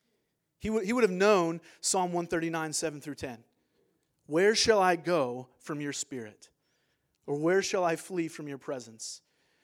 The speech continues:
If I ascend to heaven, you're there. If I make my bed in Sheol, you are there. If I take the wings of the morning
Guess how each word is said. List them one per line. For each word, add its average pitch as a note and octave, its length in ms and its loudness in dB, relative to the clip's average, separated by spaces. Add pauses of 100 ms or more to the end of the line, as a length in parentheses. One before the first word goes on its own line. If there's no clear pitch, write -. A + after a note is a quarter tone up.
(280)
If - 100 -8
I F3 140 2
ascend G#3 400 0
to A3 60 6
heaven, G3+ 360 0
you're F3+ 140 2
there. D#3 340 -4 (500)
If - 140 -4
I F3+ 100 4
make G3 220 2
my F#3 160 -2
bed F#3 300 4
in F#3+ 80 -8
Sheol, F#3+ 440 0
you F3 260 -6
are E3 140 -6
there. C#3+ 420 -6 (580)
If - 160 -6
I - 80 2
take G#3+ 360 -4
the G3 80 -2
wings F#3 440 -4
of F#3 60 -2
the F#3 80 0
morning E3+ 440 -6